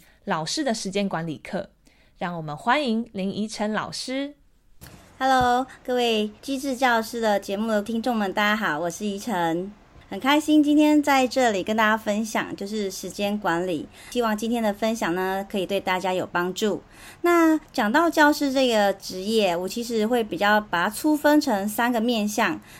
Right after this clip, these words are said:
Speaker 2: 那我的每个面向会稍微提一下我的经验。好，我们首先来看的是导师的部分。其实啊，导师在课表上面有一些秘密。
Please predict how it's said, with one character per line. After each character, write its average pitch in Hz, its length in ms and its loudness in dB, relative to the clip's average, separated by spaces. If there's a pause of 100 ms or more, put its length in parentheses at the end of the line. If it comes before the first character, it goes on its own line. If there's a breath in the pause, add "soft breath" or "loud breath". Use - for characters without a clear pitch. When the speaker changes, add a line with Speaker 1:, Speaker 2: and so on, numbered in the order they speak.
Speaker 2:
那 233 160 2
我 185 80 2
的 190 80 -2
每 175 180 0
个 185 140 0
面 254 240 2
向 247 200 0
会 247 120 0
稍 233 160 0
微 202 260 0 (240 loud breath)
提 208 260 -2
一 220 60 0
下 240 240 2
我 175 140 0
的 175 100 -2
经 214 320 0
验。 214 240 0 (400 loud breath)
好， 170 240 -6
我 - 60 -8
们 196 140 -2
首 202 200 0
先 320 200 6
来 233 160 6
看 262 200 0
的 202 140 0
是 240 160 -4
导 208 240 -4
师 233 240 -6
的 214 80 -2
部 208 180 -8
分。 196 360 -2 (280 loud breath)
其 254 240 -4
实 254 220 -4
啊， 226 260 6
导 202 220 0
师 240 160 -6
在 240 160 2
课 294 240 2
表 202 220 -2
上 226 240 -2
面 233 320 -2
有 175 120 0
一 185 40 -2
些 208 160 0
秘 214 240 2
密。 208 260 0